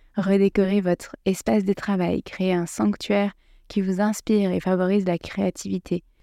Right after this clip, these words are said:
Veillez à ce que votre environnement reflète l'énergie que vous souhaitez infuser dans votre entreprise.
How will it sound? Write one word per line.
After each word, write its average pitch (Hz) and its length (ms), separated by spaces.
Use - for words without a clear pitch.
Veillez 196 260
à 202 60
ce - 80
que - 80
votre 185 340
environnement 185 720
reflète 196 440
l'énergie 208 440
que 202 120
vous 185 120
souhaitez - 460
infuser 196 440
dans 190 120
votre 180 260
entreprise. 170 540